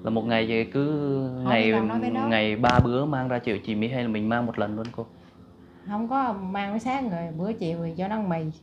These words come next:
Speaker 1: Mì ngoài đó hả?
Speaker 2: Ừ.
Speaker 1: Trời.
Speaker 2: Mua mì đem ra.
Speaker 1: May ngoài đó không có ông Ngọc không chịu nấu, ông Ngọc cũng hay thả cá được nhiều cá.
Speaker 2: Ừ. <laughs> Cho ăn mì đó.
Speaker 1: Cho hai ông, ông bà đó cưới nhau luôn đi.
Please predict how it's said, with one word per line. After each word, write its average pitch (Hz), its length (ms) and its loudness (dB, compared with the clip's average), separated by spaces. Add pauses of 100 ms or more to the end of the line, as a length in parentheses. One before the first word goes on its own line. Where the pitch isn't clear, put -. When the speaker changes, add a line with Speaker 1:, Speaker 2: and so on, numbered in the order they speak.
(640)
Speaker 1:
Mì 110 140 -4
ngoài 104 160 -4
đó 113 60 -4
hả? 131 160 -8
Speaker 2:
Ừ. 180 60 -4 (2000)
Speaker 1:
Trời. 220 100 -6
Speaker 2:
Mua 214 220 2
mì 175 240 0
đem 214 200 2
ra. 226 160 2 (1900)
Speaker 1:
May 117 160 -4
ngoài 113 160 -4
đó 107 60 -4
không 127 260 -4
có 131 80 -4
ông 131 200 -2
Ngọc 101 260 -6
không 135 120 -4
chịu 104 180 -4
nấu, 107 300 -6
ông 123 140 -2
Ngọc 110 200 0
cũng 135 80 -4
hay 131 160 0
thả 113 160 -4
cá 110 280 -2
được 127 160 -4
nhiều 107 160 -4
cá. 107 220 -8 (420)
Speaker 2:
Ừ. 185 100 -8 (1000)
<laughs> 285 60 2 (500)
Cho 240 60 2
ăn 202 180 0
mì 175 180 0
đó. 220 80 -2 (680)
Speaker 1:
Cho 120 220 -2
hai 123 200 -2
ông, 120 200 -2
ông 123 140 0
bà 107 140 4
đó 113 120 -2
cưới 131 180 0
nhau 127 220 0
luôn 120 160 0
đi. 127 80 0